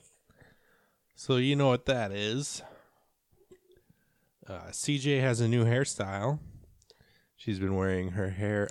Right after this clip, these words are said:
up in a straight up pony.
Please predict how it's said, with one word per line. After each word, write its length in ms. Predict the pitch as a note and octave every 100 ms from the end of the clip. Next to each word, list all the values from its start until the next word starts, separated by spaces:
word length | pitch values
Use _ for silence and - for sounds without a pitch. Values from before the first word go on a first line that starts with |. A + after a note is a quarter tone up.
| -
up 340 | D3 - - - - - _
in 220 | G#2+ G#2+ G2
a 340 | G#2+ G2+ F#2+
straight 480 | F#2+ - - C#3 B2
up 240 | A#2+ A2+ _
pony. 460 | - D3 D#3+ G3